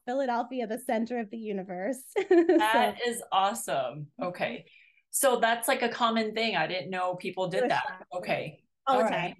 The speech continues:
Speaker 2: What's
Speaker 1: Yeah.
Speaker 2: that?
Speaker 1: <laughs> Jewish geography.
Speaker 2: Okay. Okay. I learned something new today. I'm so excited. Okay.
Speaker 1: Okay.
Speaker 2: What else?
Speaker 1: Okay, that was a good
Speaker 2: No.
Speaker 1: one. Okay. And then, um, number four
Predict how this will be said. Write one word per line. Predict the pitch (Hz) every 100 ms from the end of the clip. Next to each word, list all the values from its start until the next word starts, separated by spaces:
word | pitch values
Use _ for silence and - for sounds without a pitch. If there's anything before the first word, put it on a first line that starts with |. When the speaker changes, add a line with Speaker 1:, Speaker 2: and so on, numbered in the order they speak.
| _ - _ _ _ _ _ -
Speaker 2:
What's | 240 214 175
Speaker 1:
Yeah. | 247 285 - _ _ _
Speaker 2:
that? | 349 339 427 392 240
Speaker 1:
<laughs> |
Jewish | 269 262 330
geography. | - 285 214 208 208 208 185 240
Speaker 2:
Okay. | 214 196 208 147 156 151
Okay. | 185 220 170
I | 160
learned | 180 269 330
something | 370 359 320
new | 302 415 - 427
today. | 233 190 180
I'm | 208
so | 277
excited. | 294 - 254 285 311 165 143 147 -
Okay. | 214 202 147 147 _ _ -
Speaker 1:
Okay. | 240
Speaker 2:
What | 214
else? | 190 151 - - - _ _ _ - 339
Speaker 1:
Okay, | 403
that | 330 320
was | 320
a |
good | 339
Speaker 2:
No. | 254 233
Speaker 1:
one. | 226
Okay. | - 392 240
And | 240
then, | 240 233 226 226 220
um, | 233 226 226 226 220 -
number | 240 240 269 330 403 453 453 _ _ _
four | 311 294 226 214 208 196 208 285